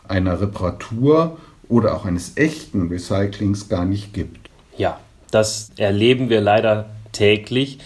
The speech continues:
Speaker 2: Es gibt viele Drucker, die wir gerne reparieren würden, wo wir aber keine Ersatzteile für bekommen. Sie müssen sich vorstellen, dass wir auch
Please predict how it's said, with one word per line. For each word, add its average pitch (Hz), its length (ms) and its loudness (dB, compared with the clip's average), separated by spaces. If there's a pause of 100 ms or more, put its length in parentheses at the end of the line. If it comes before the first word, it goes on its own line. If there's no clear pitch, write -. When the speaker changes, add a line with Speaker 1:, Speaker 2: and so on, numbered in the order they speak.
(440)
Speaker 2:
Es - 140 -12
gibt 135 200 -2
viele 160 300 0
Drucker, 113 460 -2
die 101 240 -4
wir 110 200 2
gerne 110 340 0
reparieren 98 640 -2
würden, 107 460 2 (300)
wo 98 160 -2
wir 113 140 4
aber 90 160 -4
keine 104 400 -2
Ersatzteile 101 600 -4
für - 160 -16
bekommen. 82 520 -12 (580)
Sie - 160 -4
müssen 120 240 2
sich 113 140 -2
vorstellen, 135 840 2
dass 110 280 -2
wir 123 300 4
auch 113 260 -2